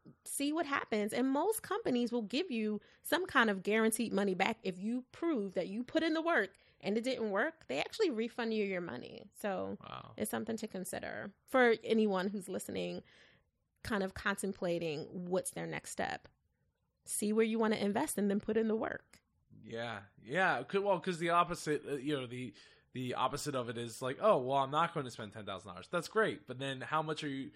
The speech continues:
Speaker 2: time, you might not spend ten thousand dollars in, like, ads, right? But you're gonna spend a lot of time trying to refine your own process to find,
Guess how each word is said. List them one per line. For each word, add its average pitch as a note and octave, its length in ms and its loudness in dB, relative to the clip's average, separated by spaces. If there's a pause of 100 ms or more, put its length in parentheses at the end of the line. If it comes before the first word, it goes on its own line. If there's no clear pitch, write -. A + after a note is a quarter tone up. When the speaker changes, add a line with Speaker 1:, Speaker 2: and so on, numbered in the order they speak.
(280)
Speaker 2:
time, C#3+ 800 0
you F3+ 100 -4
might F#3+ 140 4
not D#3+ 180 2
spend D3 200 0
ten C#3+ 120 -2
thousand C3 220 0
dollars A#2+ 320 0
in, G#2+ 80 -10
like, G#2 320 -8 (100)
ads, G#2+ 540 2
right? A2 320 -2 (240)
But C#3 180 2
you're D#3 120 2
gonna D#3+ 120 0
spend C#3+ 220 0
a A#2+ 40 0
lot C#3+ 320 4
of D3+ 100 0
time D#3 280 0
trying B2+ 240 -6
to A#2+ 80 -8
refine B2+ 500 -2
your A#2 160 -8
own C#3+ 280 -6
process A2 480 -4
to G#2 120 -12
find, G#2+ 440 -6